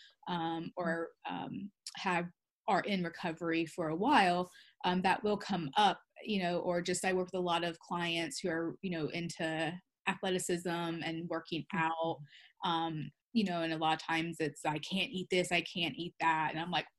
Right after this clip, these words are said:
Speaker 1: "Why not?" <laughs> You know,
Speaker 2: Mm-hmm.
Speaker 1: yes, you can if you want to, you know, but again, it's a message I'm getting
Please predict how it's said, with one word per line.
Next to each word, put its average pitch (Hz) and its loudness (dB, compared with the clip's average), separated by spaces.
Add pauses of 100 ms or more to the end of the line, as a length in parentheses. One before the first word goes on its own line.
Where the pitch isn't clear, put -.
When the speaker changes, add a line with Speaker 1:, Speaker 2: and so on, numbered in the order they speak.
(380)
Speaker 1:
"Why 302 12 (220)
not?" - 12
<laughs> - 10
You 294 12
know, 233 12
Speaker 2:
Mm-hmm. 202 12
Speaker 1:
yes, 196 12
you 311 12
can 262 12
if 233 12
you 226 12
want 339 12 (100)
to, 226 12
you 208 10
know, 196 8
but 196 2
again, 214 4
it's 185 0
a 196 2
message 185 4
I'm 185 6
getting 196 8